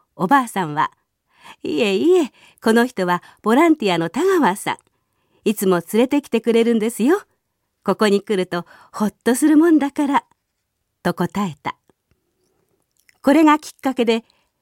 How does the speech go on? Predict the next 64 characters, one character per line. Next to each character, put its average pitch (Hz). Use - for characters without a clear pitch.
私 233
は 220
こ 214
の 233
二 233
人、 214
山 254
口 370
さ 214
ん 185
と 165
田 320
川 339
さ 185
ん 165
と 165
知 -
り 262
合 247
い 214
に 208
な 170
っ -
た。 -
八 277
十 381
五 359
歳 247
の 180
山 208
口 220
さ 170
ん 151
は、 156
十 262
年 269
ほ 254
ど 240
前 220
に 170
ご 185
主 339
人 302
を 165
亡 165
く 208
し -
て 190
か 160
ら 156
ず 190
っ 185
と 320
一 294
人 320
暮 302
ら 269
し -
を 156
続 165
け 165
て -
い 151
る。 -